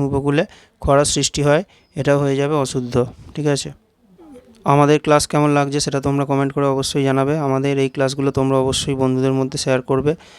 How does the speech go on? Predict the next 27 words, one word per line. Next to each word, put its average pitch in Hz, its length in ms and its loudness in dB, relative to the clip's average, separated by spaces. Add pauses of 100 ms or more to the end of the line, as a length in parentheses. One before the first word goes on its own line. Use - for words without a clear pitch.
(180)
আর 131 120 2
আমাদের 135 260 2
ক্লাস 135 240 -2
ভালো 131 200 0
লাগলে 135 260 0
তোমরা 131 280 0
অবশ্যই 131 420 -2 (340)
লাইক 131 260 0
করবে। 123 320 -4 (1500)
আচ্ছা, 151 260 2
এখানে 151 240 2
আর 147 60 4
একটা 147 260 0
আমাদের, 151 320 2 (280)
এ, 160 140 -4 (440)
শুদ্ধ 147 240 -6
অশুদ্ধের 147 340 2
প্রশ্ন 139 260 0
আছে, 143 220 0
পেট্রো 139 300 -2
রসায়ন 139 200 0
শিল্পকে 143 340 0
আধুনিক 139 280 2
শিল্প 135 240 -2
দানব 135 240 0
বলা 123 180 2
হয়, 143 180 -2